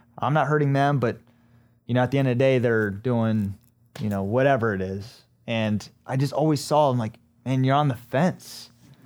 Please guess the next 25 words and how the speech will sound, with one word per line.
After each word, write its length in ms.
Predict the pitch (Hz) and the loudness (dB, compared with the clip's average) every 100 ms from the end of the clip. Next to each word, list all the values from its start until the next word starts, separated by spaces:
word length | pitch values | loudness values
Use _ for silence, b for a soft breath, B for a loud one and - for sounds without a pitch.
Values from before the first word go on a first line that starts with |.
| b b b b _ | b b b b _
You're 120 | 127 | 2
on 140 | 147 160 | 4 4
the 80 | |
fence 280 | 131 170 170 | 2 0 0
all 260 | - 139 156 | 0 2 2
the 80 | 135 | 0
time." 520 | 135 147 170 95 - - b - | -2 0 0 -4 -8 -16 b 0
I, 280 | 147 139 147 | 2 4 4
I 40 | |
heard 200 | 165 160 | 4 0
someone 460 | - 151 147 139 127 | 0 2 2 2 0
share 300 | 147 143 135 | 2 4 2
a 40 | |
story. 640 | - - 139 139 131 123 | 0 2 4 4 4 2
I 140 | 131 143 | 2 2
think 140 | 208 | 2
it 40 | |
was 100 | 160 | 4
a 60 | 131 | 2
dream 420 | 110 139 170 160 | 0 2 2 2
that 120 | 131 117 | 2 2
a 40 | |
pastor 400 | 131 120 113 110 | 2 0 0 -2
had, 260 | 113 113 110 | 2 2 2
and 160 | 104 | -2